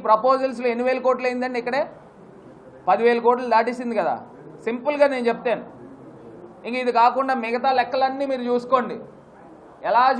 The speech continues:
చూసుకున్నా పదిహేడు, పద్దెనిమిది వేల కోట్లు వస్తుంది. నేను ఐదు సంవత్సరాలు ఎంపీ కింద ఉన్న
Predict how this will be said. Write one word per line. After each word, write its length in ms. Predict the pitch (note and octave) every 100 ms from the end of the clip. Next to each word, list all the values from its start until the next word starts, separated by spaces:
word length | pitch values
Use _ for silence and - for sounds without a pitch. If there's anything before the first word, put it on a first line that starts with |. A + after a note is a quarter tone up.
| C4
చూసుకున్నా 400 | C4 C4+ C4 B3+
పదిహేడు, 540 | A#3 A3 A#3+ A#3+ A#3+
పద్దెనిమిది 480 | A#3+ G#3+ A#3 G#3+ G3
వేల 200 | A3+ C#4
కోట్లు 280 | C4 B3 A#3+
వస్తుంది. 320 | - - B2+ - - - - -
నేను 640 | C3+ G3+ C4+ C#4 C4 C#4 A#3+ F3+
ఐదు 260 | A#3 B3
సంవత్సరాలు 520 | B3 B3 B3+ B3+ B3+
ఎంపీ 340 | A#3 A3+ A#3 B3
కింద 200 | B3 A#3+
ఉన్న 460 | A#3 A#3 A3 G#3